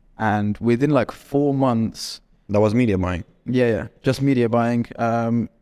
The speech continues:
Speaker 1: and she would provide us the creatives, us, by us, I mean me. Um, and within four months, like, we, we grew her brand pretty rapidly because she had no idea what she was doing with paid ads,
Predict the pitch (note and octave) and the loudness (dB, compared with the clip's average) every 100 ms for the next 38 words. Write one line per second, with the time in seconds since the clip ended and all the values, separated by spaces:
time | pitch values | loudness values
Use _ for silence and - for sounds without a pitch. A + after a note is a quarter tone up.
0 | _ A#2+ A2+ A2+ A2+ - B2+ A#2 A#2 A#2+ | _ -4 -2 0 -2 -2 0 -2 0 0
1 | A2+ - - - B2+ C3 C3 B2 - - | 0 -4 -8 -2 0 0 0 -4 -6 -12
2 | - A#2+ - - - D#3+ A#2 A#2+ - A2 | -4 -2 -2 -8 -12 -4 -2 0 0 0
3 | A2+ A2+ C3 C3 _ _ _ _ - A#2 | 0 2 0 -2 _ _ _ _ -2 0
4 | A#2 A#2 A#2 - - A#2+ A#2+ A#2 A2+ A2 | 2 0 -2 -4 -2 0 0 -2 -4 -8
5 | - _ _ _ - C#3 D3+ C#3+ D3+ D#3 | -16 _ _ _ -2 0 0 0 0 2
6 | D#3+ C3+ - A2+ A2 A2+ A#2+ G2+ A#2+ G#2 | 2 0 -2 -2 -2 -2 -4 -2 -4 0
7 | C3 B2+ A2 A#2+ A#2+ A2 - G#2+ A2 A#2+ | 0 2 2 2 2 0 0 0 0 0
8 | - G#2+ G2+ G#2+ A2+ A2 C3+ A#2+ B2 B2+ | 0 -4 -4 -4 -4 -2 0 2 0 2
9 | A#2+ A2 A2 G#2+ - A2 G2+ G#2+ G#2+ G#2 | 2 0 0 -2 -2 -4 -2 -2 -2 -2
10 | A2 A2 A2+ C#3+ - | 0 0 0 -2 -8